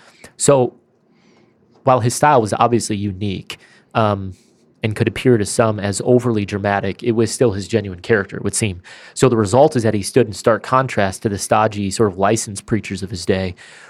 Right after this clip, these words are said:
who could only preach in a manner that would not cost them their licenses. And he labeled those men,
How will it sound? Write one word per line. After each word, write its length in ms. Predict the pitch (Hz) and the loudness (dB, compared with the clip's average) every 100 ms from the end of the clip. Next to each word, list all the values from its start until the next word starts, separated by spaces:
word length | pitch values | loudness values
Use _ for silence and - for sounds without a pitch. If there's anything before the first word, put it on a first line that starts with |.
| - | 0
who 100 | 127 | 2
could 140 | 120 | 4
only 220 | 123 120 | 4 2
preach 400 | 104 - 123 107 | -2 -2 -2 0
in 60 | 113 | -4
a 60 | 98 | 0
manner 280 | 101 104 | 0 0
that 200 | 101 - | 0 -2
would 240 | 101 95 90 _ - | -2 -4 -6 _ -6
not 320 | 110 104 - | 0 0 -2
cost 380 | - 127 113 - | 0 0 0 -2
them 160 | 107 | -4
their 160 | 95 90 | -4 -4
licenses. 680 | 92 98 - 104 113 107 - - - _ | -4 -4 -8 -14 -12 -12 -14 -18 -20 _
And 100 | 113 | -6
he 100 | 98 | -2
labeled 400 | 110 117 113 104 | 2 4 4 2
those 280 | 110 110 104 | 2 2 0
men, 300 | 101 95 90 | -6 -6 -8